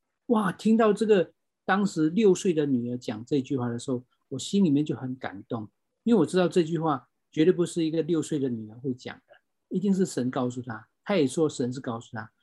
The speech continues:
后来我问她，她也忘记了，她也不记得这件事情了。但是我要讲的就是说，就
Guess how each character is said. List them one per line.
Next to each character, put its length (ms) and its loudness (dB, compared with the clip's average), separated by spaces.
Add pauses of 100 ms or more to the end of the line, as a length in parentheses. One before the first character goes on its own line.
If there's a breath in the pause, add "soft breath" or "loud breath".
(100)
后 100 4
来 100 4
我 80 4
问 180 2
她， 140 0
她 100 -2
也 60 0
忘 280 2
记 220 -6
了， 140 -10 (260)
她 120 -2
也 60 -2
不 120 -8
记 180 -2
得 120 -4
这 160 -4
件 180 -6
事 180 -14
情 260 -16
了。 80 -20 (480)
但 120 2
是 80 4
我 120 6
要 80 4
讲 200 -2
的 80 -4
就 120 -6
是 60 -10
说， 180 -4 (120)
就 160 0